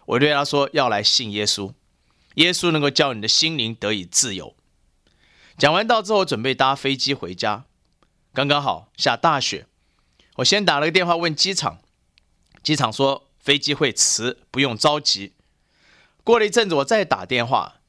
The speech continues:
没想到换了一个人，他说：“无论飞机延迟与否，你都，都需要到机场来 check in，来报到。”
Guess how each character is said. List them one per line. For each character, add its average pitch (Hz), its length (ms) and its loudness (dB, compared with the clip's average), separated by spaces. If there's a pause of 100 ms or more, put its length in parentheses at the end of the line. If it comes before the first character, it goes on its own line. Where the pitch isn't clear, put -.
(120)
没 139 140 2
想 143 160 -2
到 120 100 0
换 165 280 0
了 117 80 -6
一 120 80 -6
个 110 100 -4
人， 92 160 -10
他 113 140 0
说 101 320 -4 (340)
：“无 135 140 4
论 214 180 2
飞 196 240 2
机 185 380 -2
延 123 260 0
迟 - 260 0
与 127 160 0
否， 87 260 -10
你 92 180 -10
都， 196 280 2
都 190 220 0
需 - 140 0
要 160 160 2
到 135 180 2
机 151 260 -2
场 107 200 -6
来 87 100 -10
check - 340 -2
in， 110 160 -8
来 87 120 -8
报 170 260 2
到。” 170 300 -2